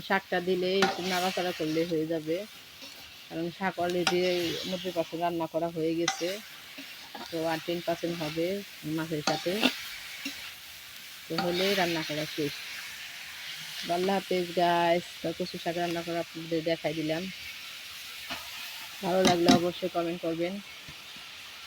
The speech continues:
আর হইলো এভাবে রান্না করে খাবেন, দেখবেন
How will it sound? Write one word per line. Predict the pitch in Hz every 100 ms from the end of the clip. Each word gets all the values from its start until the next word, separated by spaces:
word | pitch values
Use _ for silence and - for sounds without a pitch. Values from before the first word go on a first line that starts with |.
| - -
আর | 156 156
হইলো | 151 147 147 143 - 175
এভাবে | 165 165
রান্না | 175 170 165
করে | 165 160
খাবেন, | 170 156 175 196 175
দেখবেন | 165 160